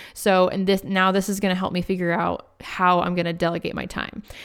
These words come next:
And if you wanna refresh on how to get started, go ahead and go back to episode two,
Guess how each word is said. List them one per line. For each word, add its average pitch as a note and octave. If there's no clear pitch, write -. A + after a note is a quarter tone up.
And F#3+
if F#3+
you F#3+
wanna G3
refresh F3+
on F3
how -
to F3
get F3
started, A#3+
go F3+
ahead F#3
and F#3+
go F3
back F3
to -
episode F3
two, C#4+